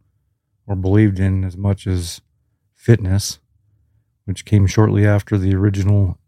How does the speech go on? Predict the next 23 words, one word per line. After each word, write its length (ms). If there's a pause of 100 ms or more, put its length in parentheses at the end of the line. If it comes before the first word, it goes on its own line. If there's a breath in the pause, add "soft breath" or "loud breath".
(140)
establishment 800
of 320
the, 240 (220)
the 80
business. 560 (2000)
And 600
so 240
what 240
has 100
happened 460
is 120
I've 140
used 400
the 380 (320)
assets 580
of 400 (540)
that 180
business 400
to 120
leverage 640 (460)
purchasing 540
this 160
gym. 460